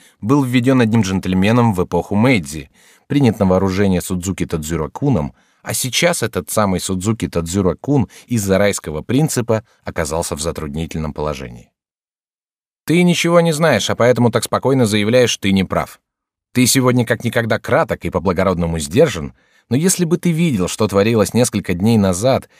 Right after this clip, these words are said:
когда здесь неожиданно появилась обладательница носа, то как бы твоя светлость не была расположена к коммерсантам, она бы наверняка перетрусила.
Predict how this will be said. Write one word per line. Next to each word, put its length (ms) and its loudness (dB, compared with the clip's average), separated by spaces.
когда 280 2
здесь 240 -2
неожиданно 560 4
появилась 460 2
обладательница 800 2
носа, 480 2
то 100 -2
как 180 0
бы 100 -2
твоя 240 2
светлость 440 0
не 80 2
была 220 4
расположена 560 2
к 40 -10
коммерсантам, 680 0
она 220 0
бы 100 4
наверняка 500 4
перетрусила. 800 -2